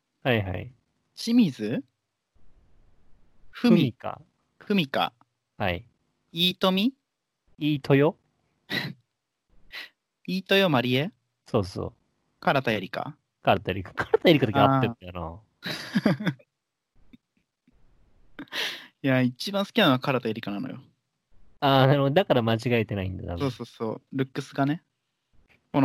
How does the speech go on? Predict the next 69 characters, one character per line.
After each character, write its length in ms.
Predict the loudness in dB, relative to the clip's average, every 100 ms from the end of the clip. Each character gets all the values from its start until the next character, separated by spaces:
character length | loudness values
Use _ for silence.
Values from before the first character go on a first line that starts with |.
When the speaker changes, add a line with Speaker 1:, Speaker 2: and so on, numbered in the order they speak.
| 0
Speaker 2:
み。 180 | -4 -12 _ _ _ _ -4
Speaker 1:
う 60 |
ん 20 |
う 20 | 0
ん 60 |
う 20 |
ん 540 | 2 0 -2 -4 -6 -6
う 60 | -6 -8
ん。 100 | -10 _ _ _ _
Speaker 2:
非 80 | -4
常 120 | -4
に 80 | -4
好 120 | -6
み。 240 | -8 -10 -16 _ _
Speaker 1:
<laughs> 240 | _ _
非 240 | -16 4 4
常 240 | 6 2 4
に 120 | 2
好 280 | 4 4 4
み。 160 | 2
あ 320 | 2 4 4 4
ー、 20 |
Speaker 2:
う 40 |
ん。 40 | 4
Speaker 1:
そ 60 |
れ 60 | 2
は 80 | 2
良 120 | -2
か 100 | -6
っ 20 | -10
た 60 | -10
ね。 160 | -10 -12 _ -12
Speaker 2:
千 300 | 0 6 6
元 180 | 6 4
よ 140 | 4
し 100 | 2
子 120 | 0
に 100 | 0
関 240 | 2 0 0
し 80 | -2
て 120 | -2
も、 380 | 0 -2 -4 -10 _ -6
Speaker 1:
う 60 |
ん。 300 | -4 -2 -6 -14 _ _
Speaker 2:
か 160 | -4 0
な 80 | 0
り 80 | 0
好 140 | -2 -2
み 80 | -4
で 120 | -8
は 120 | -8
あ 60 | -8
る。 100 | -10 _ _ _ _ _ _ -20 0
Speaker 1:
は 160 | 2
い 40 | 2
は 220 | 0 -2
い 40 |
は 200 | -2 -8
い 40 | -10
は 220 | -10 -10
い。 40 |
Speaker 2:
う 60 | -8 -8 -10 -14 -20 _ _ _ -20 -20 _ -8
ん。 40 |
千 200 | 2 4
元 160 | 6 6
よ 140 | 4
し 100 | 0
子 140 | -2
と、 580 | -2 2 4 4 2 -2